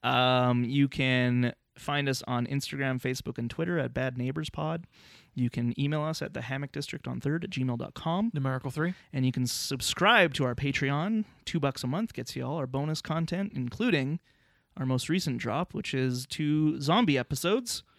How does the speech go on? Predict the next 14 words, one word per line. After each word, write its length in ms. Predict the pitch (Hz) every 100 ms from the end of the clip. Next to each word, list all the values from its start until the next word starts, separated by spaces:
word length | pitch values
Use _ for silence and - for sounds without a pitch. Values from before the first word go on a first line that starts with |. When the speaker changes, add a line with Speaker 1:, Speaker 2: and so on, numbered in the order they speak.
| 202
Speaker 2:
Mm-hmm. 500 | 143 127 139 135 127
Speaker 1:
Uh, 420 | 131 127 127 123
Jaws 460 | 123 131 165 180 147
Wired 380 | 156 175 170 139
Shut 320 | - 202 247
and 200 | 156 147
Home 280 | 123 208 190
R. 500 | - 127 120 120 120 - _
Speaker 2:
Yeah. 380 | 160 233 220 123 - _ _ _ _ _ -
Speaker 1:
Two 220 | 190 196
episodes 440 | 185 180 196 185
about 200 | 156 147
Homer 420 | 131 170 175 175
changing 720 | 170 - 208 202 127 113 67